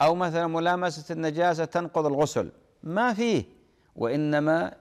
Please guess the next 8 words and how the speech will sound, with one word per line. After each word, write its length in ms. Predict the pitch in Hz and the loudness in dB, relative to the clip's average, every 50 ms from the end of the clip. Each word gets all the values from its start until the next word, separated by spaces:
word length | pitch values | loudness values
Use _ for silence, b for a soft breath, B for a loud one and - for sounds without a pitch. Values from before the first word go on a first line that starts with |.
| _ - - | _ -12 -10
الإنسان 540 | 113 113 101 120 120 - - 160 160 160 131 | -8 -6 -6 -6 -8 -4 -2 0 0 0 -2
إذا 200 | 131 120 120 117 | -2 0 2 2
وقعت 640 | 113 135 170 175 - - 135 113 113 110 - - | 4 4 2 0 0 -2 -2 -2 -2 -4 -4 -4
يده 460 | 131 139 151 147 143 127 104 101 - - - _ b b b b b b b - | -2 0 0 0 0 -2 -4 -4 -6 -8 -10 _ b b b b b b b -2
أو 140 | 110 110 120 | 0 0 2
رجله 500 | 131 151 151 156 156 139 123 120 117 98 | 0 -2 -2 -2 -2 -2 0 0 0 2
على 260 | 101 113 117 120 113 | 2 2 2 2 2
نجاسة 600 | 113 120 113 110 120 107 101 98 - 107 101 110 | 2 0 2 2 2 2 2 0 -4 -8 -12 -12